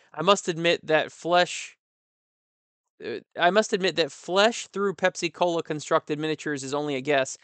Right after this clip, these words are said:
as I have not made or possessed any of those materials, but I wager nearly any material would be better than resin. Thoughts, or am I wasting my time?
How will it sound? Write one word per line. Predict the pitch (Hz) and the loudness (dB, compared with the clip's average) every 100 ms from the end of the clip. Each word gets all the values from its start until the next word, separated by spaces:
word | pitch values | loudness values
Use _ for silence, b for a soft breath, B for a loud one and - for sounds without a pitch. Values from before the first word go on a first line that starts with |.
| b b | b b
as | 156 165 | 0 4
I | |
have | 160 147 | 4 6
not | 165 151 | 2 4
made | 160 156 | 2 2
or | 143 | 0
possessed | 147 143 147 - | 0 2 0 0
any | 143 139 | -4 -4
of | 135 | -2
those | 135 127 | -2 -4
materials, | 127 160 143 135 131 | -4 0 0 0 -2
but | 147 | 0
I | 143 | 0
wager | 143 190 220 170 160 | 2 2 2 0 0
nearly | 160 160 151 | 0 0 0
any | 160 208 | 0 -2
material | 226 - 165 147 147 | -2 -2 0 2 2
would | 147 | -2
be | 143 | -4
better | 143 139 139 | 0 0 0
than | 160 | 0
resin. | 175 170 143 127 - _ _ _ | 2 2 2 -6 -14 _ _ _
Thoughts, | 175 190 - - - | 6 8 6 0 -6
or | 170 160 | 0 2
am | 156 | 2
I | 147 | 2
wasting | 143 143 147 | 2 0 -4
my | 147 151 | -2 -2
time? | 156 131 117 123 | 0 -2 -4 -14